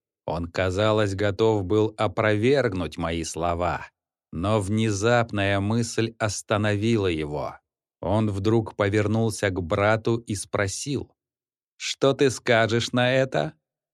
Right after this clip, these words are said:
"Я никогда не позволю, чтобы сестра лишилась всего ради меня", горячо воскликнул Марер. "В таком случае, чем же ты заплатишь?"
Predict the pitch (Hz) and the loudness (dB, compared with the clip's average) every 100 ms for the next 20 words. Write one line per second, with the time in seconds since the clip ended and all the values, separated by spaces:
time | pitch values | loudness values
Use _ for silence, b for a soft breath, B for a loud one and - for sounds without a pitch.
0 | _ 98 80 87 92 95 92 95 95 104 | _ -6 -2 0 0 -2 0 -2 0 0
1 | 98 95 95 90 92 98 92 69 - - | 0 0 0 0 -2 0 0 -2 -10 -16
2 | - - 85 85 - 90 - - 101 107 | -16 -6 -4 -4 -4 -6 -4 -2 0 2
3 | 98 92 - 101 101 95 - - - 98 | 2 0 0 0 0 -2 -6 -8 -4 -2
4 | 98 107 101 90 87 80 80 85 85 82 | 0 2 2 2 -2 -2 -6 -6 -6 -6
5 | 71 - - _ _ _ _ _ _ 71 | -8 -10 -14 _ _ _ _ _ _ -10
6 | 82 76 - 95 101 104 98 - 78 80 | -8 -6 -4 0 0 0 -4 -8 -8 -8
7 | - 76 78 78 - - - - _ _ | -8 -8 -8 -8 -8 -8 -10 -14 _ _
8 | _ _ _ _ - - 95 131 143 151 | _ _ _ _ -8 -2 0 4 4 2
9 | - 175 170 - 117 95 - 123 127 120 | 2 4 4 4 2 2 2 2 4 2
10 | 131 120 135 123 139 147 151 120 - - | 2 4 2 4 2 4 2 2 -4 -8
11 | - - | -10 -16